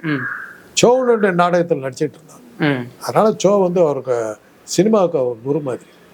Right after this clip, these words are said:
Speaker 2: அதனால சோ மேல அவங்களுக்கு ஒரு மரியாதை உண்டு.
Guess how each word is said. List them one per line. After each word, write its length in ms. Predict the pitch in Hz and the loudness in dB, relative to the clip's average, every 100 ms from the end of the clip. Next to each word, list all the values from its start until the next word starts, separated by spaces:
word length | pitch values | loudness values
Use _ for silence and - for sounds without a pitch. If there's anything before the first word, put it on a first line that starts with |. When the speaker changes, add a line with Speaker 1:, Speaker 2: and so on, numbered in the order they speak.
| - - - - - - - - | -20 -20 -20 -20 -20 -20 -20 -4
Speaker 2:
அதனால 280 | 135 185 214 | 0 2 0
சோ 200 | - 190 175 | 0 0 2
மேல 200 | 160 160 | 0 0
அவங்களுக்கு 440 | 131 117 117 120 | 0 -6 -10 -8
ஒரு 100 | 117 | -8
மரியாதை 400 | 110 123 127 92 | -4 -2 -2 -4
உண்டு. 240 | - - | -16 -12